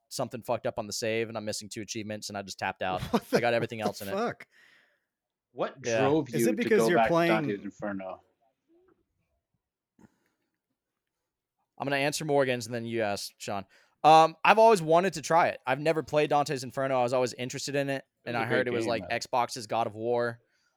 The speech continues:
Speaker 1: Um, and I saw it was on Game Pass, and I was like, "I can finally go in and delve." You know, it's probably gonna take me, what, eight hours? And all in all, it's actually a really fucking solid game. Held up pretty well. Was fun. Reminded me a lot of God of War in the good old days.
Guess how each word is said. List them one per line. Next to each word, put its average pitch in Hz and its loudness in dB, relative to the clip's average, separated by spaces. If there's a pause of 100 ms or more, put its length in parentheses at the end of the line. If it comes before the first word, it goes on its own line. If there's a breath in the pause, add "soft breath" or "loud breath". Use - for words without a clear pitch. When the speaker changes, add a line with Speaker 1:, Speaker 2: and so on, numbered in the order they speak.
(200)
Speaker 1:
Um, 87 -8 (480)
and 123 -2
I 120 0
saw 127 2
it 123 0
was 123 -4
on 120 -2
Game 113 -6
Pass, 101 -4
and 117 -10
I - -8
was 104 -10
like, 113 -4
"I 120 -6
can - -12
finally 151 -2
go 143 4
in 143 0
and 123 -6
delve." 123 0
You 113 -10
know, 110 -4 (100)
it's 120 -12
probably 131 -2
gonna 120 -6
take 123 -8
me, 113 -10
what, 107 -6
eight 110 -2
hours? 131 -4 (880)
And 104 -6 (460)
all 185 6
in 269 2
all, 254 -2
it's - -4
actually 202 -4
a - -4
really 175 2
fucking 156 -2
solid 135 0
game. 117 -8
Held 127 -2
up 135 0
pretty 143 -6
well. 123 -2
Was 117 -14
fun. 123 -6 (140)
Reminded 110 -6
me 117 -6
a 113 -2
lot 110 0
of 104 -6
God 110 0
of 107 -4
War 107 0
in 107 -2
the 107 -10
good 107 -4
old 104 -6
days. 101 -4